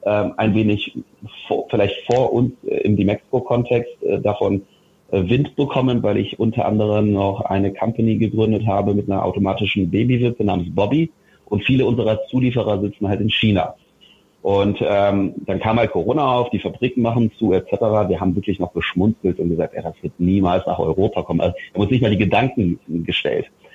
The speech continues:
Aber nichtsdestotrotz im Februar damit schon begonnen, okay, was wäre, wenn es nach, äh, ähm, nach Europa, in die U S A käme?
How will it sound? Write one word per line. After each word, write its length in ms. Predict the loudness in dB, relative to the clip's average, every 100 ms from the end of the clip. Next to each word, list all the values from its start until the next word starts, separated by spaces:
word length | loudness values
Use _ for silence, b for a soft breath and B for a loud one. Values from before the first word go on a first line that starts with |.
| B B
Aber 180 | -2 2
nichtsdestotrotz 680 | 2 0 0 -2 0 -2 0
im 100 | -2
Februar 380 | 0 0 2 2
damit 220 | 2 0
schon 200 | 0 0
begonnen, 340 | 2 2 2
okay, 220 | 0 0 0
was 120 | 0
wäre, 440 | 2 2 2 0 -2 -2
wenn 440 | 0 2 2 0 -2
es 140 | -4 -6 -6
nach, 280 | -2 -2 -2
äh, 320 | 0 0 0 -4 _ _ _ 0
ähm, 340 | 2 2 0 -4 -8 -2 -2 0
nach 160 | 0
Europa, 580 | 2 2 2 2 2 0
in 120 | 0 2
die 60 |
U 140 | 2 2
S 100 | 0
A 140 | -2
käme? 420 | -2 0 2 0